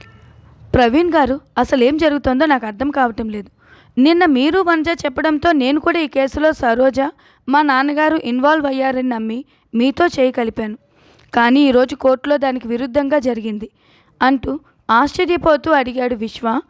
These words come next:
టెన్షన్గా. "విశ్వ గారు, మనం ఈ కేసులో విజయం సాధించాలి అంటే కావాల్సింది ఆత్మస్థైర్యం,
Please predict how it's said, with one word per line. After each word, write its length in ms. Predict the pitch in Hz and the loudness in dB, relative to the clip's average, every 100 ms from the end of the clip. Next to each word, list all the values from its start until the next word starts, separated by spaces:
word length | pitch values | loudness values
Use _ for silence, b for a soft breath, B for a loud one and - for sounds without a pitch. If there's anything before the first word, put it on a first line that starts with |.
| b b b - | b b b -2
టెన్షన్గా. 540 | 247 226 - 226 208 - - _ _ _ _ _ b b b - | 0 0 -2 -4 -6 -10 -16 _ _ _ _ _ b b b -2
"విశ్వ 320 | 220 247 - 262 | 2 2 2 2
గారు, 500 | 247 226 240 - _ _ _ _ - | 2 0 -2 -10 _ _ _ _ -2
మనం 380 | 226 233 294 339 | 2 4 4 4
ఈ 80 | 294 | 2
కేసులో 440 | - 269 - 320 | 2 0 0 -2
విజయం 320 | 294 220 294 | 0 -2 -2
సాధించాలి 680 | 302 240 240 277 269 285 262 | -2 -2 0 -2 0 0 2
అంటే 260 | 262 240 269 | 0 2 -2
కావాల్సింది 760 | 254 233 247 247 - 226 226 - 220 | 0 0 0 -2 -6 -6 -6 -8 -6
ఆత్మస్థైర్యం, 680 | 226 254 254 - 220 208 | -6 -4 -4 -4 -6 -6